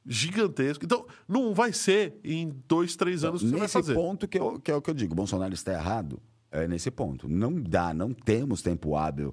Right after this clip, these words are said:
Speaker 2: Assim, eu digo
Speaker 1: Ah,
Speaker 2: até pra
Speaker 1: até dá, só que vai ficar uns tufos. A gente
Speaker 2: Sim.
Speaker 1: não vai ter dinheiro
Speaker 2: Eu
Speaker 1: pra
Speaker 2: acho
Speaker 1: isso.
Speaker 2: que até pra... a gente tá em dois mil e vinte e dois, a próxima,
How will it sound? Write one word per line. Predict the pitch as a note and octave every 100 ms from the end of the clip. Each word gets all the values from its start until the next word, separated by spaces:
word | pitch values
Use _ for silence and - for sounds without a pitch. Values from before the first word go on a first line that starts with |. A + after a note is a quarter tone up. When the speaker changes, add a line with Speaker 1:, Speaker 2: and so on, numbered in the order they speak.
| - - -
Speaker 2:
Assim, | E2+ A2 F2
eu | F#2+
digo | F#2+ C3+
Speaker 1:
Ah, |
Speaker 2:
até | G2+ C3+
pra | E3
Speaker 1:
até | D3 C#4
dá, | A3+ G3 A#2 - _ _
só | - C3+
que | C3
vai | D#3+
ficar | E3 - D#3
uns | C#4+ E4 D#4 -
tufos. | C#4 G#3+ - G#2+
A |
gente | A2
Speaker 2:
Sim. | F2+
Speaker 1:
não | -
vai | D#4
ter | D#4 E3
dinheiro | C3+ C#3
Speaker 2:
Eu | C#3
Speaker 1:
pra |
Speaker 2:
acho | D3
Speaker 1:
isso. | F3+
Speaker 2:
que | F3
até | - D#3+
pra... | E3 A#2
a | F2+
gente | G2
tá | F#2+
em | F2+
dois | C#2+ D2+ C2+
mil | D2+
e |
vinte | C2+ C#2
e | -
dois, | F2+ F#2 C#2
a | C#2+
próxima, | D#2+ E2+ D#2+ D2+